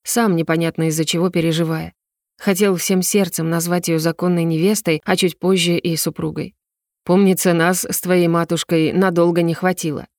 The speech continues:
"В смысле?" — удивился я, не понимая, о чем речь. "Я о поздравлениях", — ответил отец. "Их было слишком много. Каждый лорд или придворная дама старались задержаться возле нас как можно дольше, с целью примелькаться.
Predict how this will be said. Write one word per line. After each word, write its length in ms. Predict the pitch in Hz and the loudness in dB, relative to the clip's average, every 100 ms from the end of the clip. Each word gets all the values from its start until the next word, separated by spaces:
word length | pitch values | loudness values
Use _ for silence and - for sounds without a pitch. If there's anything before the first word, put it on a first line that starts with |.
| _ _ _ _ - | _ _ _ _ -8
"В 60 | |
смысле?" — 580 | - 202 214 - 156 160 _ _ | 0 2 2 0 -4 -6 _ _
удивился 560 | 185 170 170 208 196 180 | -2 2 4 2 2 0
я, 120 | 170 | 0
не 120 | 170 | -2
понимая, 380 | 165 170 170 170 | -2 -2 0 -2
о 40 | 170 | -2
чем 200 | 180 175 | -2 -2
речь. 280 | 156 - - _ _ _ _ | -4 -8 -18 _ _ _ _
"Я 500 | - 165 175 170 160 | -4 0 2 2 2
о 120 | 165 | 0
поздравлениях", — 840 | 160 165 165 175 196 190 156 123 - _ - | -2 -2 0 2 2 2 -2 -8 -16 _ -6
ответил 420 | 185 180 165 165 | -4 -2 -4 -2
отец. 400 | 165 - - - _ _ _ _ | -4 -6 -10 -14 _ _ _ _
"Их 220 | 185 202 | 2 4
было 240 | 196 196 190 | 4 2 2
слишком 480 | 196 202 196 208 | 2 2 2 0
много. 380 | 208 208 160 - - _ - | 2 2 0 -6 -12 _ -4
Каждый 420 | 196 214 185 165 | 0 0 0 -2
лорд 380 | 160 190 185 - | 2 0 0 -2
или 240 | 156 151 | -2 -2
придворная 600 | 147 175 170 175 170 160 | 0 0 2 0 0 -2
дама 380 | 151 170 196 170 | 0 0 0 -2
старались 540 | - - 180 208 196 - | -4 0 2 4 2 0
задержаться 720 | 170 185 175 160 175 208 180 | 0 0 2 0 -2 -2 0
возле 260 | 180 170 175 | 0 0 0
нас 200 | 175 - | -2 -2
как 180 | 180 | -4
можно 340 | 185 190 185 196 | 0 0 2 2
дольше, 400 | 214 170 - - | 2 0 -2 -8
с 80 | - | -4
целью 400 | - 247 220 196 | 0 2 4 2
примелькаться. 720 | 208 233 233 226 170 147 - | 2 2 2 0 -4 -6 -10